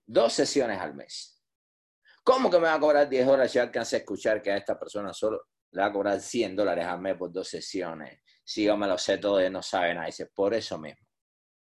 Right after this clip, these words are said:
Por la misma razón que acabas de decir, te voy a tener que cobrar un poco más, porque es más difícil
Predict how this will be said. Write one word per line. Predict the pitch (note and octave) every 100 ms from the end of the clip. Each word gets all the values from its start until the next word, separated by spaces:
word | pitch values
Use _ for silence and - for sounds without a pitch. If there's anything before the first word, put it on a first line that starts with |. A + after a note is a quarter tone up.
| _ _ _ _ - _
Por | - E3+
la | E3 D3+
misma | F#3+ B3+ A3+ E3+
razón | B2+ B2 A2 D3 C3+
que | B2
acabas | G#2+ B2 B2+
de | A#2
decir, | G#2+ G#2 F3+ -
te |
voy | A2+ G#2
a |
tener | G#2 G#2
que | G#2
cobrar | F#2 F2 F#2+
un | F2
poco | F2 D#2+ D2+
más, | D2+ D2+
porque | - F2 - F#2 E2+ F#2 -
es | F2+ F#2
más | F#2+
difícil | G#2 F2+ F#2+ E2 - -